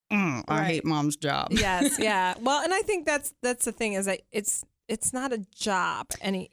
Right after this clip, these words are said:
Speaker 2: anymore, which
Speaker 1: Yeah.
Speaker 2: is what you, you've been able to have before, where you could leave it.
Speaker 1: Yeah.
Speaker 2: You could walk away.
Speaker 1: Yeah.
Speaker 2: Um, you clocked in, clocked out, or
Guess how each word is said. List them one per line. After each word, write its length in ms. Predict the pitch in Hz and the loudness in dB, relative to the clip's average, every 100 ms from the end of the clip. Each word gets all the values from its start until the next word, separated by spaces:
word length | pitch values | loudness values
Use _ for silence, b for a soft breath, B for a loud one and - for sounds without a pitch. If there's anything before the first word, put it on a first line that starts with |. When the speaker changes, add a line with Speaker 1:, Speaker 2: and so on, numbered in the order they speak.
| - | -4
Speaker 2:
anymore, 500 | 202 196 190 175 170 | 0 2 2 2 0
which 180 | 190 180 | 2 2
Speaker 1:
Yeah. 80 | 214 | 2
Speaker 2:
is 120 | 214 | 2
what 220 | 214 196 | 0 0
you, 260 | 202 202 - | 0 -2 -2
you've 340 | - 196 185 180 _ _ 185 | -6 -4 -4 -6 _ _ -4
been 140 | 196 | 0
able 220 | 196 190 | 0 0
to 140 | 190 190 | -2 -2
have 180 | 185 185 | -2 -4
before, 640 | 196 - 220 190 185 208 B B B | -4 -2 2 4 2 0 B B B
where 100 | - | 0
you 100 | 208 | 0
could 120 | 208 233 | 2 0
leave 220 | 220 185 | 0 0
it. 100 | - _ | -6 _
Speaker 1:
Yeah. 120 | 175 - | -2 -2
Speaker 2:
You 160 | 208 214 | -2 0
could 140 | 220 | 2
walk 240 | 208 185 - | 0 0 0
away. 340 | 196 180 196 | -2 -2 -4
Speaker 1:
Yeah. 120 | - - - | -2 -2 -2
Speaker 2:
Um, 480 | 196 185 185 180 175 - | 0 2 2 0 -6 -10
you 100 | 185 | -6
clocked 320 | 220 190 - | -2 -2 0
in, 140 | 208 | -2
clocked 300 | 196 180 180 | 0 -2 0
out, 180 | 202 196 | 2 2
or 140 | 190 | 0